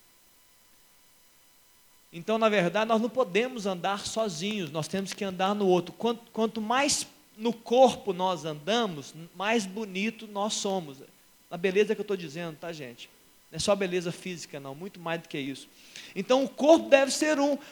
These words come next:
porque é o corpo que expressa Cristo. Imagina agora eu, tá bom? Imagine que eu,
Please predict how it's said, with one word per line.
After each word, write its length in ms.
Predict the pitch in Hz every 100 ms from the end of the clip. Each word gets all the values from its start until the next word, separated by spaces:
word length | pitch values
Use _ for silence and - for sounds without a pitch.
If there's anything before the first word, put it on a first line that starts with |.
| -
porque 280 | 220 254 -
é 100 | 233
o 120 | 240
corpo 640 | 233 - 285 349 302 254
que 120 | 220 226
expressa 520 | - 208 190 190 170
Cristo. 420 | - 127 120 - - - -
Imagina 480 | 226 277 262 302 285
agora 400 | 247 269 277 -
eu, 260 | 233 170 151
tá 140 | 151
bom? 500 | 190 277 269 - - - -
Imagine 440 | 202 240 233 285 277
que 160 | 254
eu, 180 | 254